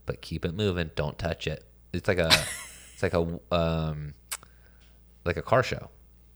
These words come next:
Speaker 1: Like, you see this nice car, you're like, "Ooh, that's nice." And the guy's like, "Keep it moving. Don't even look at it. Don't even touch it. Don't think about it. Just move." And if you
Speaker 2: This
Speaker 1: start
Speaker 2: is
Speaker 1: hovering for too long, they can just get you.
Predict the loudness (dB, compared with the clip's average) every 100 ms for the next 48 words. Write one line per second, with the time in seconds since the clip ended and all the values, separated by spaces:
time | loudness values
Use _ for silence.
0 | -2 -2 -2 2 2 2 0 0 0 0
1 | 2 2 2 0 0 2 2 0 0 -2
2 | -2 -4 0 0 -2 -6 -2 0 0 -2
3 | 0 2 4 2 0 0 0 0 0 0
4 | 2 2 0 -2 -4 0 0 0 -2 0
5 | 0 -2 -4 -6 -4 -4 -2 2 2 2
6 | -2 -14 -20 -16 -6 -6 -6 -6 0 0
7 | 0 -6 -12 -16 -18 -18 -20 -20 -20 -8
8 | -6 -2 0 0 -2 -2 -2 -2 -6 -6
9 | -4 -2 -4 -6 -10 -18 -20 -14 -8 -8
10 | -8 -4 -4 -4 -10